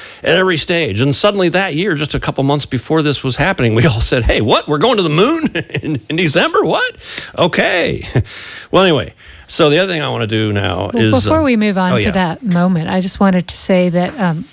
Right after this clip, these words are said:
Speaker 2: the, the ability to see the Earth from space was a huge kind of a culture shock, I think, for the humans on our planet, um, because then we could see how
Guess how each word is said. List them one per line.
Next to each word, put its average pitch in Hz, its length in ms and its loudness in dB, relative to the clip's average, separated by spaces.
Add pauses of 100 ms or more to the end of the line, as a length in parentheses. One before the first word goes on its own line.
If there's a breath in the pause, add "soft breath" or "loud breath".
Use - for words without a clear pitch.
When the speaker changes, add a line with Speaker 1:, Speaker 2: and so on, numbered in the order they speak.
(140)
Speaker 2:
the, 185 160 2
the 185 500 -6
ability 233 500 4
to 175 100 -4
see 208 260 0
the 175 160 -4
Earth 190 240 -2
from 170 240 -4
space 185 580 -2
was 180 300 -2 (480 loud breath)
a 220 60 0
huge 240 680 0 (460 loud breath)
kind 208 180 0
of 175 80 -2
a - 60 0
culture 202 400 0
shock, 170 400 -2
I 175 60 0
think, 175 220 -2
for 180 120 -2
the 170 80 -4
humans 185 440 2
on 170 180 -2
our 170 100 -2
planet, 196 640 -2
um, 175 360 0
because 180 260 -2
then 226 140 6
we 226 80 0
could 214 160 -2
see 226 400 0
how 175 520 0